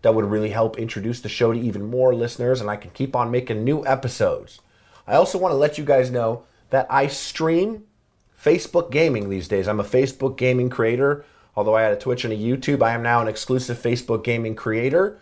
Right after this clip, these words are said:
And you can catch that at F B dot G G slash Harley Morenstein.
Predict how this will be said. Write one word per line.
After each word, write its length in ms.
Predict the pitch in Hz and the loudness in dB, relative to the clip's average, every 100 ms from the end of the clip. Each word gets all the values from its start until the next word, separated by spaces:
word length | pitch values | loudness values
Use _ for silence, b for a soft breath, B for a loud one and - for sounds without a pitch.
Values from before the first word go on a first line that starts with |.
| b b b | b b b
And 120 | 117 | -6
you 80 | 143 | -6
can 140 | - | -10
catch 420 | - 143 156 - | -2 2 2 0
that 320 | - 123 120 - | 0 2 2 -2
at 220 | 101 - | -8 -2
F 280 | 117 139 - | 0 0 -2
B 340 | 113 131 139 139 b b 101 | -2 -2 -2 -6 b b 0
dot 380 | 104 117 - 95 | 4 4 2 -2
G 220 | 113 165 | -2 0
G 420 | 127 120 104 98 b b | 0 -2 -4 -10 b b
slash 420 | b - 117 113 - | b 0 2 2 0
Harley 360 | - 120 117 | 2 2 2
Morenstein. 720 | 113 120 113 107 - 98 80 | 2 2 0 -4 -8 -10 -10